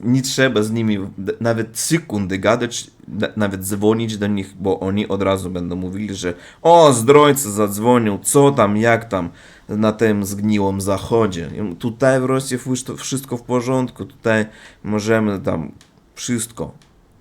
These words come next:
Nawet lodówkę możemy otworzyć i ona działa, ona pracuje.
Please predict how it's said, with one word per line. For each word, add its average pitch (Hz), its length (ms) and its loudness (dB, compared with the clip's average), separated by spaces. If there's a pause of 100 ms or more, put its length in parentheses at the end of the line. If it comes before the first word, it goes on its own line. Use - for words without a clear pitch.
(120)
Nawet 113 500 2 (340)
lodówkę 110 840 -4
możemy 95 380 -6
otworzyć 98 500 -6
i - 180 -6 (380)
ona 98 300 -2
działa, 92 440 0
ona 82 160 -8
pracuje. 80 540 -8